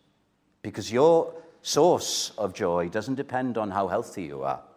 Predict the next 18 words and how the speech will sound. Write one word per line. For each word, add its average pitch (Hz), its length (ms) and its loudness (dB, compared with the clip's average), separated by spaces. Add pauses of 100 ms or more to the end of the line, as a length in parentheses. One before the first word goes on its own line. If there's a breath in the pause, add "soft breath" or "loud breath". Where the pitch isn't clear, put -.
(1160 soft breath)
And 117 200 0
I 139 160 10
found 127 480 6
from 131 240 0
my 135 480 8
limited 131 460 2
experience 90 840 -2 (320 soft breath)
that - 180 4
when 131 180 8
you 127 200 6
are 170 200 12
laid 87 280 2
aside, 104 500 0 (2000)
the 143 120 -2
Lord 180 320 4
sometimes 170 520 -6
draws 165 360 -4
near. 196 320 -2